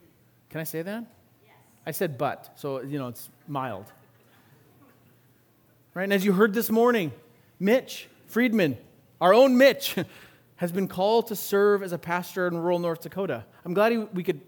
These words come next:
Speaker 1: we could tell that and have to take it out of my notes this morning. I could tell you. To be, to be,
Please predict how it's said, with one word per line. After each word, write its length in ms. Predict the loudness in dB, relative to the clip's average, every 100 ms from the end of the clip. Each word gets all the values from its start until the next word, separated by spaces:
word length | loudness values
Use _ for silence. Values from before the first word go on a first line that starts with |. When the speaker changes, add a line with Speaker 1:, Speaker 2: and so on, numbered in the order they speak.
| -14
Speaker 1:
we 260 | -12 -10
could 100 | -10
tell 200 | -4 -2
that 200 | 0 -2
and 80 | -2
have 120 | -6
to 40 | -6
take 180 | -10 -6
it 60 |
out 80 | -6
of 60 | -4
my 80 |
notes 260 | -4 -6 -8
this 140 | -14
morning. 260 | -14 -14 -16 _ _ _ _ _ _ _ _ _ _ _ _
I 40 | -16
could 100 | -2
tell 180 | 0
you. 200 | 0 -2 -8 -20 _ _ _ _ _ _ _ _
To 60 |
be, 120 | -8 -6
to 180 | -2
be, 220 | 2 2